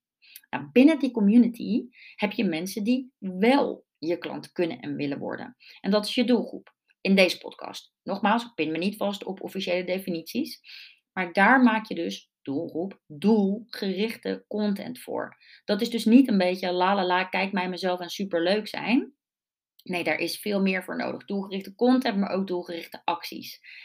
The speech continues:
En er is met acties bedoel ik meer nodig aan de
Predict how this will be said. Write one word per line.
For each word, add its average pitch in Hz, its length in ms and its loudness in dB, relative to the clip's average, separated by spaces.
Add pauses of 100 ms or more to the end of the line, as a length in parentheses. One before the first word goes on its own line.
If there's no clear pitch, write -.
(220)
En 190 180 2
er 185 100 -6
is - 240 -14 (160)
met 170 240 -8
acties 226 300 0
bedoel 190 240 -6
ik - 60 -14 (260)
meer 226 320 4
nodig 170 260 -2
aan 160 160 -12
de 143 120 -12